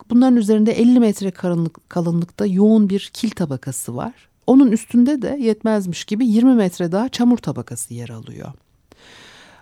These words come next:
Bunun üzerine rıhtımı inşa etmeye çalışıyorlar.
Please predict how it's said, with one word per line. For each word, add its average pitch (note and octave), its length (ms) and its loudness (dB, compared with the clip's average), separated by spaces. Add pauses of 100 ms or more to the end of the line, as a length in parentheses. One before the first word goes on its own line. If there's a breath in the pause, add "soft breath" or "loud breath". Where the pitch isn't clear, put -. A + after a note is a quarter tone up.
(120)
Bunun C4+ 240 8
üzerine A#3+ 480 6
rıhtımı C#3 360 -2
inşa C#3 340 -6
etmeye B2+ 340 -10
çalışıyorlar. A#2 920 -14